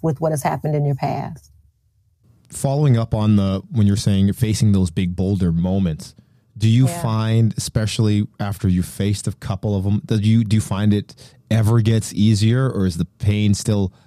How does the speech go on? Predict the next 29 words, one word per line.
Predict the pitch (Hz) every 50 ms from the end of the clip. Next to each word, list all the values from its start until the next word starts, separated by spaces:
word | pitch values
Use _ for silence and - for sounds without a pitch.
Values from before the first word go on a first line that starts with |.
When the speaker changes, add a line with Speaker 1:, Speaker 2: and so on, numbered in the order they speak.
| _ _ _ -
Speaker 2:
and | 98 98
the | 90
difficulty | 82 117 - 165 147 117 107 - 104 90
of | 82
facing | - 98 87 87 - - 90
that | 90 87 85 - _
always | - 95 101 101 98 95 92 90
still | - - - 107 95 87 85 82 - - - _ _ _ _ -
at | - 92
such | - 110 92 -
a | 104 85
high | - 98 90 87
level? | 87 87 90 92 90 80 - - - _ - - _ _ _ _ _ _ _ _ _ _ _ _ - -
Speaker 1:
Um, | 247 294 330 339 330 330 330 330 - 127 - - - - _ _ _ - - _ _ _ _ _ _ _ _ -
I | 226
think | 226 - 285 277 262
you | 277
get | 214 220 220
out | 226 226 226
of | 220 214
it | 202
what | 190 196 190 -
you | - 190
put | - 214 196
into | 196 208 214 - 269 277 302
it. | 320 320 - - - _ _ _ _ _ _ _ _ _ _ _ _ _ _ _ _ _ _ _ _ _ _ _ -
And | - 202 202 196 202 190
so, | - - - - 208 196 185 185 180 180 180 180 175 170 - - - -
um, | - 160 160 160 156 - - - - - 180 170